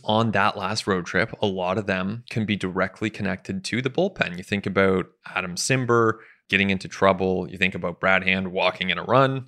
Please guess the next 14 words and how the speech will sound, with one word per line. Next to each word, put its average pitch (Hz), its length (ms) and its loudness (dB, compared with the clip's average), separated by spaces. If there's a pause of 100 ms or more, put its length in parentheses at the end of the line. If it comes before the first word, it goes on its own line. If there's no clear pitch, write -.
in 95 140 -4
Seattle 123 600 6
and 90 200 -8
then 101 540 4
allowing 98 320 2
those 92 180 -4
two 98 180 -4
home 95 180 -2
runs 92 380 -6 (100)
in 151 160 2
Washington. 95 760 2 (340)
Trevor 120 260 6
Richards 117 420 4
even 110 520 0